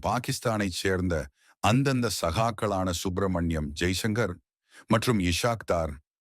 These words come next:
ஆகியோருடன் தனித்தனியாக தொலைபேசியில் பேசியதாக வெளியுறவு அமைச்சகம் தெரிவித்துள்ளது. ஒரு குறுகிய அறிக்கையில், பதட்டங்களை தணிப்பதற்கும் நடந்து வரும் இராணுவ மோதல்களை நிறுத்துவதற்கும் அமைதியை ஊக்குவிப்பதற்கும் முயற்சிகள் குறித்து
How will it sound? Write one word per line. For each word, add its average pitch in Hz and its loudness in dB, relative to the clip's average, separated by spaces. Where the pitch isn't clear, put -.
ஆகியோருடன் 95 2
தனித்தனியாக 113 2
தொலைபேசியில் 98 -2
பேசியதாக 80 -2
வெளியுறவு 98 2
அமைச்சகம் 82 -2
தெரிவித்துள்ளது. 80 -4
ஒரு 131 6
குறுகிய 175 4
அறிக்கையில், 87 -2
பதட்டங்களை 120 2
தணிப்பதற்கும் 92 0
நடந்து 107 4
வரும் 92 0
இராணுவ 104 2
மோதல்களை 95 0
நிறுத்துவதற்கும் 95 0
அமைதியை 110 2
ஊக்குவிப்பதற்கும் 92 -2
முயற்சிகள் 92 0
குறித்து 90 0